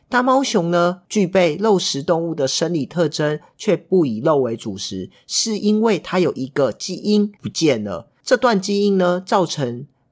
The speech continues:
猫熊无法感觉到肉的鲜味，所以呢，就喜欢吃竹子。大猫熊以竹子为主食，它的前掌都有六只手指头哦。除了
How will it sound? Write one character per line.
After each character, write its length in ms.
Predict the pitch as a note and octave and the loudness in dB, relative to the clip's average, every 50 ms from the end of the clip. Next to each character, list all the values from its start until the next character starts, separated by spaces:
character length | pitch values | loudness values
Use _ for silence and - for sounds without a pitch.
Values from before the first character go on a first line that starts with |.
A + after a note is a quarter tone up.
| _ _ - | _ _ 0
猫 200 | G#3+ A3 A3+ A#3 | 0 0 0 0
熊 380 | G#3+ - - C3 A#2+ B2 - - | -2 -2 -2 -2 -2 -4 -6 -4
无 140 | D3 D#3 | -2 -2
法 180 | E3 - F#3+ B2 | 0 0 -2 -2
感 240 | - - A#2 G#2+ G2 | -2 -4 -6 -6 -4
觉 160 | - A2 A2 | -4 -4 -2
到 160 | C3 C#3 C3+ | 0 0 0
肉 160 | D3+ G#3 A#3+ A3 | 2 2 2 2
的 100 | F#3+ D#3 | 2 0
鲜 300 | - - G3 F3 E3 F3 | -2 0 0 0 0 0
味， 260 | F3+ F#3 E3 C3 - - - _ _ | 0 0 0 0 -4 -10 -20 _ _
所 220 | - - F#3 G3 | -6 0 2 2
以 140 | B3+ C4+ B3 | 2 2 2
呢， 200 | F3+ D3+ C3+ C3 | 0 0 0 -2
就 140 | C3 - D3+ | -2 -4 -4
喜 180 | D3 - - G#2 | -4 -6 -8 -8
欢 220 | - B2+ B2 A#2+ | -6 -6 -6 -6
吃 180 | - - C3+ B2 | -6 -6 -6 -6
竹 220 | - A2+ G#2+ A2+ | -6 -8 -10 -8
子。 300 | - - A#2+ G2+ - - _ _ _ _ _ _ _ _ _ - | -6 -6 -6 -6 -6 -10 _ _ _ _ _ _ _ _ _ 0
大 120 | G3 F3+ | 2 2
猫 200 | E3+ E3+ E3 E3+ | 4 4 2 0
熊 320 | E3+ - E3 C3 B2+ C3 - | 0 0 0 0 0 -2 -4
以 140 | C#3 C3+ - | -6 -6 -6
竹 240 | - - D#3 E3+ | -4 -4 -2 -2
子 160 | F3+ - F#3 D#3 | -2 0 0 0
为 180 | D3+ D3 C#3+ | 2 2 0
主 240 | D3 - D3 B2+ A#2 | 0 -2 -4 -4 -4
食， 380 | G#2+ - - A2+ A2 G#2 G#2 - _ _ _ | -4 -6 -4 -4 -4 -6 -8 -10 _ _ _
它 140 | - - C#4 | -4 -2 2
的 120 | D4 C#4 | 2 2
前 320 | C4 - - G3+ E3+ F3+ G#3+ | 2 2 2 2 2 2 2
掌 240 | - G#3 C#3+ A#2+ A#2 | 2 2 0 0 0
都 120 | - D3+ F3 | 0 2 2
有 120 | D#3 E3 | 2 2
六 200 | D#3 A3 A#3 G3+ | 2 4 4 2
只 160 | F#3+ - F#3 | 2 2 -2
手 220 | F#3 - D#3+ C#3 C#3 | -4 0 0 0 0
指 140 | - C#3 A#2 | -2 -4 -6
头 260 | - A#2+ A#2 A#2+ A#2+ | -2 -2 0 0 0
哦。 280 | B2 B2 B2 B2+ B2+ - - - _ - | 0 0 0 -2 -4 -8 -14 -20 _ -16
除 220 | - - - B2+ C3 | -14 -10 -4 -2 0
了 160 | C3 B2 | 0 0